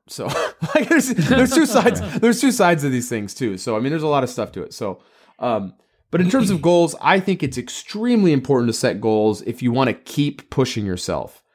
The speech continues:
Speaker 1: Now, I also think it's very, very important to be able to look at yourself and what you're going and doing in your life and going, "Okay, is maintaining the thing I wanna do right now." And that's really important to do. I think that's really important. And that's good if,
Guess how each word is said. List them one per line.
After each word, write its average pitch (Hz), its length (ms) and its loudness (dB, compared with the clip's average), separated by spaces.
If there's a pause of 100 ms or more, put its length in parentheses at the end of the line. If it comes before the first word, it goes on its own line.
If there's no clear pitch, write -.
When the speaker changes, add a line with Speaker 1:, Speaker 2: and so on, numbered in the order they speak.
(280)
Speaker 1:
Now, 113 540 0
I 110 100 2
also 175 260 2
think 131 400 -2 (300)
it's - 120 -20
very, 170 320 4
very 151 280 4
important 127 540 0
to 117 60 -12
be 117 80 -2
able 104 100 0
to 98 60 -4
look 113 240 -2
at 87 60 -8
yourself 113 580 0 (280)
and 107 160 -4
what 110 120 0
you're 165 100 -2
going 165 280 2
and 139 200 0
doing 139 200 2
in 127 60 2
your 120 80 2
life 104 400 0 (320)
and 113 180 -2
going, 110 240 2
"Okay, 107 600 2 (1000)
is 117 200 -2
maintaining 123 600 0
the 104 80 -4
thing 101 200 -4
I 95 80 -2
wanna 95 200 -2
do 92 140 -6
right 76 120 -6
now." 98 100 -8
And 95 80 -4
that's 156 180 0
really 175 200 4
important 127 320 -2
to 95 60 -6
do. 95 180 -2
I 87 80 -4
think 120 160 -4
that's - 180 -6
really 135 140 2
important. 110 280 -2
And 110 80 -2
that's 117 140 -4
good 151 200 2
if, 139 180 -2